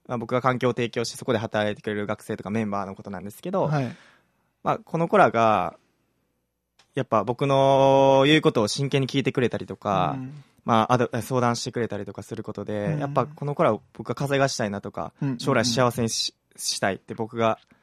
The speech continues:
Speaker 1: あの、ほん-、本気で思って、
Speaker 2: うん。
Speaker 1: で、そこから自分の個人的な欲求から、こう、仲間を幸せにしたいっていうのに変わって、で、まあ、ある、まあ、やり続けていくうちに、仲間っ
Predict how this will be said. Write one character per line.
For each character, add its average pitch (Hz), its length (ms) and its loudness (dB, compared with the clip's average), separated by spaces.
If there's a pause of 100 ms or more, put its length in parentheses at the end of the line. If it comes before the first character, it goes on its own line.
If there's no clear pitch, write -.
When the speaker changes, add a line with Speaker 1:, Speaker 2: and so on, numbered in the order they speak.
(260)
Speaker 1:
あ 107 240 0
の、 98 500 -6
ほ 135 60 -6
ん-、 127 80 -6
本 131 160 -6
気 - 80 -6
で 123 60 0
思 117 120 -4
っ - 40 -10
て、 - 420 -18
Speaker 2:
う 151 40 0
ん。 135 280 -2
Speaker 1:
で、 120 80 -4
そ 208 80 -4
こ 202 80 -4
か 240 80 0
ら 156 80 4
自 131 120 -4
分 135 140 -2
の 135 100 0
個 143 140 -2
人 139 540 -4
的 139 160 -4
な 107 60 -2
欲 104 180 -4
求 110 120 -4
か 110 120 -2
ら、 101 80 -2
こ - 100 -12
う、 - 20 -8
仲 113 240 0
間 101 260 -2 (460)
を - 80 -12
幸 110 200 -2
せ 113 100 -8
に 101 60 -6
し - 80 -6
た 98 80 -2
い 95 60 -6
っ - 20 -20 (220)
て 98 80 -14
い 85 140 -12
う - 60 -16 (200)
の 104 80 -6
に 98 100 -8
変 113 100 -4
わ 95 80 -2
っ - 40 -10 (200)
て、 - 180 -6 (560)
で、 208 200 2
ま 139 320 6
あ、 120 80 2
あ 117 80 8
る、 104 180 0
ま 101 340 0
あ、 - 40 -18 (160)
や 113 100 2
り 107 80 0
続 107 180 -8
け 107 120 -6
て 110 120 -2
い 101 60 -2
く - 140 -8
う 104 80 -6
ち - 120 -10
に、 151 400 -4 (560)
仲 247 280 0
間 156 160 4
っ - 80 -4